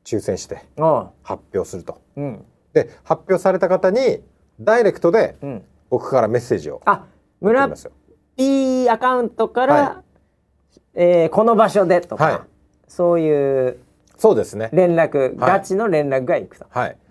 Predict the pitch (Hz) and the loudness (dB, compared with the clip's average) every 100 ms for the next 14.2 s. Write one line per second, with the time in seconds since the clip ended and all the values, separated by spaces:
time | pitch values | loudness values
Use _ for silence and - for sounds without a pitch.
0 | _ - 160 147 165 254 254 175 214 233 | _ -2 0 2 2 2 0 -2 -2 0
1 | 240 220 196 220 220 185 107 98 92 76 | 2 2 0 2 2 2 -2 -4 -6 -6
2 | - 143 113 90 - _ - - 220 226 | -2 -2 -2 -6 -20 _ -4 -2 0 0
3 | 220 - 156 294 196 143 180 - 208 233 | 0 -2 -4 -6 -4 -2 -2 0 0 4
4 | 311 233 214 233 214 269 415 415 185 113 | 4 2 2 2 2 2 4 4 2 -2
5 | 104 151 440 196 - 339 480 415 370 381 | -4 -2 0 2 2 6 6 6 4 2
6 | 311 523 453 302 370 - 392 302 - - | 0 0 2 4 4 4 4 4 0 0
7 | 330 294 262 370 202 117 101 - 190 - | 2 2 2 2 2 0 -2 -2 0 -2
8 | - 165 - 165 - _ _ - 180 - | -4 -6 -4 -6 -6 _ _ -10 -2 4
9 | 370 415 - 185 180 151 139 143 117 80 | 4 4 2 0 0 -2 -2 0 0 -4
10 | - 208 247 320 320 269 277 285 294 - | -6 -2 0 2 2 2 2 2 0 -2
11 | 143 147 110 123 127 95 - 147 147 143 | -2 -2 -2 -2 0 -2 -6 -4 0 2
12 | 143 143 98 85 - 165 92 76 95 95 | 0 -2 -8 -12 0 0 0 -6 -10 -8
13 | 98 131 107 147 160 147 147 143 139 135 | -8 -12 -10 -2 0 2 2 4 4 2
14 | 127 | 0